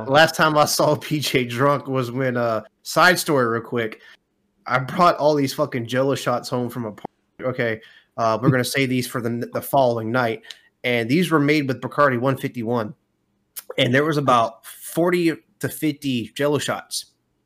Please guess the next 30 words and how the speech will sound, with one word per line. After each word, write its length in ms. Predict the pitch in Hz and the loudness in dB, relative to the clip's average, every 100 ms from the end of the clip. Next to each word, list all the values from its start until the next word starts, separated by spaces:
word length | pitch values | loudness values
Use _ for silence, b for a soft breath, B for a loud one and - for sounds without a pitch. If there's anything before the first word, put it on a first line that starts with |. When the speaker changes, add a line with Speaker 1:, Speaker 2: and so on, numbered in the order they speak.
| - | -10
Speaker 2:
in 100 | 123 | -4
these 160 | 123 120 | -4 -2
little 140 | 123 | -6
shot 320 | - 139 - | -2 -2 -2
cups, 220 | - 110 107 | -6 -10 -8
if 180 | 113 | -8
you 80 | 113 | -4
don't 160 | 123 - | -4 -4
know 60 | 120 | -6
what 80 | |
a 40 | 110 | -6
Jello 180 | 113 107 | -6 -6
shot 240 | - 110 | -8 -12
is. 200 | - - - b b _ _ _ | -10 -12 -14 b b _ _ _
And, 280 | 127 117 113 | -4 -2 0
um, 500 | 113 107 104 165 151 _ _ _ _ _ | 0 0 -2 -6 -12 _ _ _ _ _
P 180 | - 185 | -4 -2
J 260 | - - 196 | 2 2 4
apparently 580 | 151 - 165 143 139 135 | 2 4 4 4 2 -2
thought 240 | 131 143 143 | 0 0 0
they 80 | |
were 80 | 131 | -2
just 320 | 120 120 - 135 | -4 -6 -10 0
Jello 320 | 147 226 156 | 4 6 6
snacks. 640 | - 131 104 - - - b 143 | 4 2 2 -2 -8 -10 b -2
Speaker 1:
Yes. 420 | 190 - 160 156 - - | 0 4 2 2 -4 -6
Speaker 2:
<laughs> 200 | - - | -12 -4
Speaker 1:
I 80 | 180 | -4
was 160 | 185 170 | -4 -4
eighteen. 480 | 190 180 170 170 | -6 2 6 6